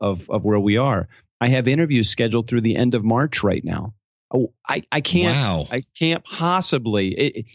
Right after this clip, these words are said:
Speaker 1: it, it, I've had to create two other shows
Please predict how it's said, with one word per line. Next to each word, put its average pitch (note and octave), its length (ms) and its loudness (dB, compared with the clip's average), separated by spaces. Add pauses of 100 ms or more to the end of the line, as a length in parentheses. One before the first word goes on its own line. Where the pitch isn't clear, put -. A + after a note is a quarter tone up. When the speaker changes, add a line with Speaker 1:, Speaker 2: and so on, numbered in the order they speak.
Speaker 1:
it, D3+ 160 -2 (240)
it, D#3 200 -2
I've E3 160 0
had F3+ 160 2
to F3+ 60 0
create D#3+ 380 -2
two G3+ 300 2
other D3+ 280 0
shows D#3 720 0